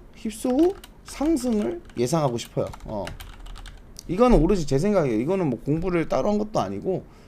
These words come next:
이건 제 생각이고, 어, 그래서 이게 왜 그러냐면, 어,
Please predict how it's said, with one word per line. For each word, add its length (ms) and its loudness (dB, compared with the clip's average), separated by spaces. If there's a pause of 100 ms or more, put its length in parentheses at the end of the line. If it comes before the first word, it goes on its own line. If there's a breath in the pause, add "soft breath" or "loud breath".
이건 120 2
제 160 0
생각이고, 640 0 (480 soft breath)
어, 360 0 (1400)
그래서 220 0
이게 160 2
왜 160 6
그러냐면, 640 0 (280 loud breath)
어, 500 0